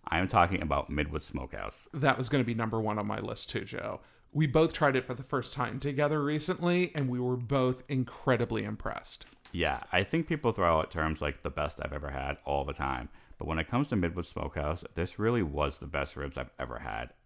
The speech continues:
Speaker 1: Everything, as the name implies, is smoked. And just done to perfection. They offer a variety of your typical expectations, such as Carolina pork, brisket, and chicken. However, they also have staples such as burnt ends.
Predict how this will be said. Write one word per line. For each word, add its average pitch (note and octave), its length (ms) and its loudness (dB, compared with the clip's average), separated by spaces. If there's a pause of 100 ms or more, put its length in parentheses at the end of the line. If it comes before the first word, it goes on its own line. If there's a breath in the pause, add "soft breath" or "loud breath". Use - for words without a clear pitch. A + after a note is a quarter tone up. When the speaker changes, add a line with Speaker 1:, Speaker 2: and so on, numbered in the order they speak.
(320)
Speaker 1:
Everything, C#2+ 540 -2
as C#2+ 160 -6
the C2+ 80 -8
name C2+ 180 -4
implies, C2+ 500 -6
is C#2+ 160 -4
smoked. - 440 -8 (420 loud breath)
And D#2 160 -2
just C3 260 -2
done F2 160 2
to - 80 -10
perfection. C#2+ 680 -8
They D2+ 200 -4
offer F2 320 0
a D#2 60 0
variety D#2 560 -4
of C#2 160 -6
your D2 100 -8
typical E2+ 360 -6
expectations, D#2+ 640 -6
such C#2+ 160 -10
as C#2 100 -10
Carolina C#2+ 440 -4
pork, C3 480 -2
brisket, - 500 -2
and D2 120 -8
chicken. C#2 340 -6
However, D#2+ 360 -2
they C#2+ 180 -6
also D#2+ 260 -2
have D2 160 -4
staples - 440 -8
such C#2 140 -12
as C2+ 120 -10
burnt C2+ 340 -6
ends. - 360 -12